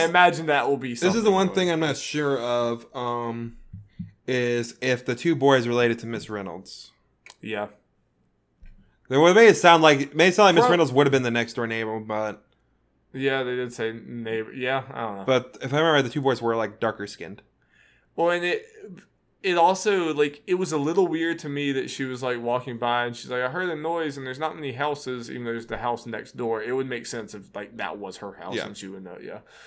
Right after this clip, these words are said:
Speaker 2: I could see that.
Speaker 1: So
Speaker 2: That's a
Speaker 1: it
Speaker 2: good
Speaker 1: could
Speaker 2: point.
Speaker 1: be a thing of, okay, you are one of the boys. It is related to Miss Reynolds in one way or the other. You're, like, they're staying there,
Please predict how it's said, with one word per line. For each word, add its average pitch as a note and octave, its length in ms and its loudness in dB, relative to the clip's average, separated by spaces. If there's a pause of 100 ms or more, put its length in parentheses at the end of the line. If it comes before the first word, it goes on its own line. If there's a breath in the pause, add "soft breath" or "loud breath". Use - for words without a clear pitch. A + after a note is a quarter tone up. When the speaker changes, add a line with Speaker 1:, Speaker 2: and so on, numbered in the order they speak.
(720 loud breath)
Speaker 2:
I A#2 100 -6
could A#2 120 -14
see F#2 140 -18
that. - 260 -12
Speaker 1:
So B2 300 0
Speaker 2:
That's - 20 2
a A#2+ 60 0
Speaker 1:
it B2 60 -2
Speaker 2:
good A#2+ 80 -10
Speaker 1:
could D#3 180 6
Speaker 2:
point. B2 60 -10
Speaker 1:
be C#3 120 4
a B2 60 2
thing A#2+ 340 -4
of, A2 320 -4 (400 soft breath)
okay, B2 360 0
you A#2 280 0
are A#2+ 300 2
one A#2+ 120 0
of A#2 60 0
the A#2 80 0
boys. A2 560 -4
It A2+ 140 -4
is G#2+ 160 -2
related A2+ 240 -2
to A#2+ 100 -8 (220)
Miss A2 260 -10
Reynolds G#2 380 -8
in G#2 40 -8
one G2+ 100 -8
way G#2 120 -6
or G#2 40 -4
the G2+ 100 -4
other. G2 400 -8
You're, G2+ 140 -12 (100)
like, G#2 160 -6
they're G2+ 100 -4
staying G#2+ 360 -6
there, G#2 260 -6